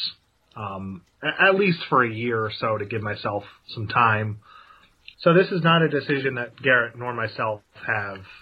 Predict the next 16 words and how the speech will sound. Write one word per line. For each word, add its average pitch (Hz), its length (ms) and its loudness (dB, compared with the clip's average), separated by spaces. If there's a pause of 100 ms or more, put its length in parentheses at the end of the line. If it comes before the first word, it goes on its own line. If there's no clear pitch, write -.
(1040)
you 185 160 -2
know, 101 220 -6
spontaneously 120 640 -2
come 110 160 -6
up 104 140 -4
with, 107 140 0
or 185 220 4
Alex 151 280 4
and 110 100 -4
Law 107 260 0
for 107 60 -8
that 98 180 -6
matter. 92 400 -6
This 113 160 -4
was 113 140 0
a, 104 340 2